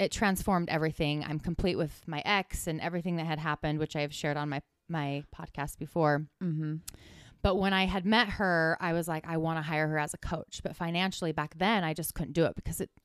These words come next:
Speaker 1: costs a lot for, if you want a good life coach.
Speaker 2: Okay. C-,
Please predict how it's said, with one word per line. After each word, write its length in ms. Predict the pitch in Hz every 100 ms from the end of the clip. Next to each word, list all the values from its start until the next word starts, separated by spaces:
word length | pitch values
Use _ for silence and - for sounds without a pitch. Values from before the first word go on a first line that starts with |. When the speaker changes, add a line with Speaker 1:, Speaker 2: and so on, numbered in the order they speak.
| -
Speaker 1:
costs 240 | - -
a 60 | 156
lot 360 | 156 170 - -
for, 320 | 175 160 156 _ _ -
if 80 | 277
you 80 |
want 140 | 370 254
a 40 |
good 200 | 190 220
life 240 | 208 202 -
coach. 500 | 196 185 - - - -
Speaker 2:
Okay. 280 | 240 165 -
C-, 120 | -